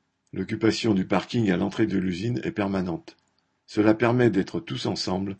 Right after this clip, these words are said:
à l'extérieur, pour discuter, tous secteurs et équipes confondus.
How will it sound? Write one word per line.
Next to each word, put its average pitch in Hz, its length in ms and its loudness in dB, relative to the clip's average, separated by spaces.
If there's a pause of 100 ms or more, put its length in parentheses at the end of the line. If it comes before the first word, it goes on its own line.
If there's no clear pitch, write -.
à 95 100 -4
l'extérieur, 101 760 0 (180)
pour 107 160 2
discuter, 120 680 0 (160)
tous 151 120 -4
secteurs 120 500 0
et 101 100 0
équipes 98 260 -8
confondus. 92 520 -6